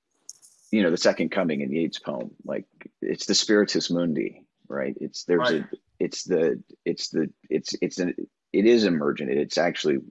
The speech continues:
Speaker 1: it's actually us.
Speaker 2: Yeah, that's
Speaker 1: And I
Speaker 2: actually
Speaker 1: think that's
Speaker 2: Yeats
Speaker 1: where
Speaker 2: shows
Speaker 1: the,
Speaker 2: it
Speaker 1: the
Speaker 2: as being
Speaker 1: conspiratorial
Speaker 2: emergent,
Speaker 1: side
Speaker 2: like,
Speaker 1: of it, the conspiratorial
Speaker 2: like, literally
Speaker 1: thinking.
Speaker 2: coming up, <laughs> like, like, out
Speaker 1: Have
Speaker 2: of
Speaker 1: you,
Speaker 2: the sands.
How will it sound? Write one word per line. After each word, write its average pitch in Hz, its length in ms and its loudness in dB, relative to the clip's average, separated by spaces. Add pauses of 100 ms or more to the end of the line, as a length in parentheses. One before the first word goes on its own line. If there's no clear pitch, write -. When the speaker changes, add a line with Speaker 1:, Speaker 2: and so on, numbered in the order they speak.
(280)
Speaker 1:
it's - 160 -8
actually 65 340 -2
us. - 440 -8
Speaker 2:
Yeah, 202 200 6
that's 190 200 6
Speaker 1:
And 202 60 6
I - 40 8
Speaker 2:
actually 117 160 4
Speaker 1:
think 113 80 4
that's 127 200 4
Speaker 2:
Yeats 131 80 6
Speaker 1:
where 131 100 10
Speaker 2:
shows - 80 8
Speaker 1:
the, 113 40 8 (120)
Speaker 2:
it - 40 0
Speaker 1:
the 110 60 6
Speaker 2:
as 101 80 4
being 113 120 4
Speaker 1:
conspiratorial 123 600 6
Speaker 2:
emergent, 123 200 6
Speaker 1:
side 95 220 4
Speaker 2:
like, 143 140 6
Speaker 1:
of - 60 -4
it, - 80 -2 (140)
the 110 120 2
conspiratorial 127 720 4
Speaker 2:
like, - 80 4
literally 135 200 4
Speaker 1:
thinking. 104 140 2
Speaker 2:
coming 190 280 0
up, 180 260 0 (340)
<laughs> - 0 - (420)
like, 151 380 -12 (320)
like, 151 200 0
out 165 140 8
Speaker 1:
Have - 40 8
Speaker 2:
of 165 40 8
Speaker 1:
you, 208 120 8
Speaker 2:
the 202 60 -2 (260)
sands. 147 760 -4